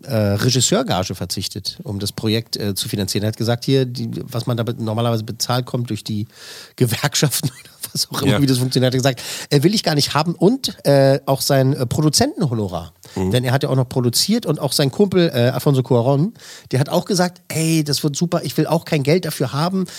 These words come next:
Speaker 1: äh, nimmt mal meine Gage, also das, was ich da eigentlich gekriegt hätte, äh, prozentuell, das, äh, äh, das nimmt mal bitte fürs Budget."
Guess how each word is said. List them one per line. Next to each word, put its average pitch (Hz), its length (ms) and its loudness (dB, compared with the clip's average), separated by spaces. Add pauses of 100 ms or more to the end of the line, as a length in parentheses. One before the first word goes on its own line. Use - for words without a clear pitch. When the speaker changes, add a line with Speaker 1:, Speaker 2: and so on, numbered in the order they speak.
(200)
Speaker 1:
äh, 131 160 2
nimmt 165 180 4
mal 160 120 0
meine 147 260 0
Gage, 165 400 0
also 131 140 -2
das, 131 120 -2
was - 60 -4
ich 139 100 -2
da 135 80 -4
eigentlich 127 220 -6
gekriegt 143 340 -4
hätte, 156 240 -2 (400)
äh, 127 100 -2
prozentuell, 131 540 -2
das, 123 220 -2
äh, 110 520 -2
äh, 107 40 -6
das 110 220 -6
nimmt 123 160 -2
mal 120 100 -2
bitte 113 160 -6
fürs 120 200 -4
Budget." 107 400 -6